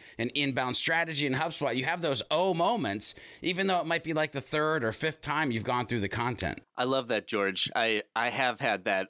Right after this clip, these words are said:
Speaker 2: aha moment, and all kidding aside, it's not necessarily that the content has changed.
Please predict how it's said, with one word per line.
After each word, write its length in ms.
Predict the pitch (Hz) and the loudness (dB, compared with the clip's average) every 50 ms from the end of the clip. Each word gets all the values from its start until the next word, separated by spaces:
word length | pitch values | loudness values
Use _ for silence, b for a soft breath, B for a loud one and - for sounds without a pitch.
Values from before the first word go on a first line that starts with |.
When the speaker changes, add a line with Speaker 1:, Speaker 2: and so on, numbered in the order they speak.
| _ - | _ -2
Speaker 2:
aha 340 | 110 101 95 113 113 101 92 | -2 -2 0 0 0 0 0
moment, 400 | 95 92 87 85 82 78 78 - - | 0 0 0 2 0 0 -2 -2 -2
and 300 | 101 95 95 87 85 b b b b b b | -2 -2 -2 -4 -6 b b b b b b
all 240 | - 113 110 110 107 | -2 0 0 0 0
kidding 380 | - - 151 135 117 113 110 101 | -2 -4 -2 -2 0 0 0 0
aside, 540 | 95 - - 117 104 104 98 98 92 92 B B B B B B B | 0 0 0 2 2 2 0 0 -2 -6 B B B B B B B
it's 220 | - 113 - - - | -4 -2 0 0 2
not 300 | 120 123 135 156 156 156 _ - | 2 2 2 0 -2 -4 _ -6
necessarily 680 | 135 127 135 - - 131 - - 135 123 117 117 117 113 | -2 -2 -2 0 -2 0 0 0 2 2 2 2 0 0
that 100 | 104 - | -2 -4
the 100 | - 107 | -6 -6
content 580 | - - 110 107 110 107 - 131 117 117 - - | -4 -2 -2 -2 -2 -2 -2 -2 -2 -2 -4 -4
has 360 | 123 117 113 113 123 - - | -2 0 0 0 0 0 -2
changed. 480 | - 156 143 139 156 165 160 B B | 0 0 2 2 0 0 -2 B B